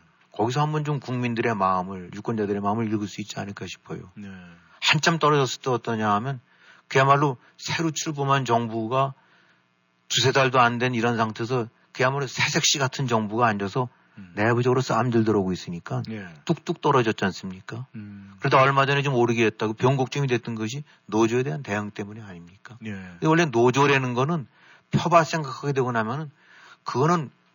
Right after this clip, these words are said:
Speaker 1: 절대로 함부로 손댈 수 없는 엄청난 이익 집단이에요.
Speaker 2: 음.
Speaker 1: 뭐 향후에도 찾아다니고 동문회도 찾아다닌 것이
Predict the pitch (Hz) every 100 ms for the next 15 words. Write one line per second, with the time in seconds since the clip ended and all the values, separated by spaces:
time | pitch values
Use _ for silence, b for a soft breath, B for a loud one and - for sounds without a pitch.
0 | _ _ _ _ _ _ - - - 156
1 | 151 - 165 147 147 143 160 143 131 -
2 | 117 120 156 143 117 151 147 - 151 151
3 | 143 - _ _ - 127 139 - - 107
4 | 90 85 90 98 117 117 113 110 107 101
5 | _ _ _ _ _ _ _ 139 151 135
6 | 110 - 165 156 151 139 123 - 131 127
7 | 123 117 110 123 123 - 127 131 127 117
8 | - 123 120 117 113 107 -